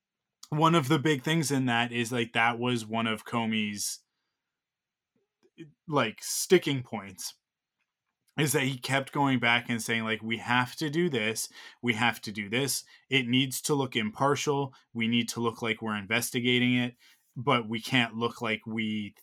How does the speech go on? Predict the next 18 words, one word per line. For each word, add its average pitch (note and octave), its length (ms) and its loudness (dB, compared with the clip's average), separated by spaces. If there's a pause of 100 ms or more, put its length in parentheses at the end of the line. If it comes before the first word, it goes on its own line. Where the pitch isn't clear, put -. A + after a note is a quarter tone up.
think B2+ 240 2
that A2+ 240 0
one A2+ 340 0
side A2 340 0
or G#2+ 80 -6
the G#2+ 140 -4
other A2 180 -4
side G2+ 280 -4
is G2 160 -12
right." G#2+ 280 -2
Like, A2 220 -6 (400)
and, C#3+ 340 6
and C#3+ 220 6
in E3 340 4
remaining C#3 600 4
neutral, A#2 720 0 (280)
he A#2+ 460 4
gave A2+ 580 2